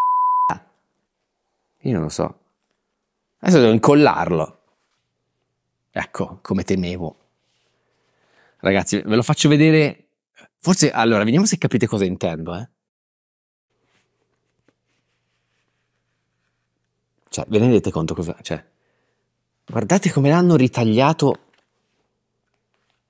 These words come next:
Perché? Perché ritagliare i bordi così? Cioè, praticamente sembra scontornata male. Litfiba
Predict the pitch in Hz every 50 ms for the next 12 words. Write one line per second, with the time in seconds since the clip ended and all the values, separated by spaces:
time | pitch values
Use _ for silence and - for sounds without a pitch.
0 | _ _ _ _ _ _ _ - - 202 208 196 185 160 - - - 202 185 139
1 | 95 82 - - 143 - - - 214 170 135 - - 127 123 120 143 147 143 135
2 | 120 127 147 151 135 131 127 - 123 101 107 123 123 - - _ _ _ _ _
3 | _ - _ _ - - 160 143 - 160 156 151 180 165 - - 131 107 90 -
4 | - _ _ _ _ _ _ _ _ _ _ _ _ - - - - 117 113 110
5 | - - 131 120 101 117 117 - 120 113 - 107 101 104 113 110 85 80 85 82
6 | - 98 101 120 127 - - - - 135 127 120 110 104 117 123 - - _ _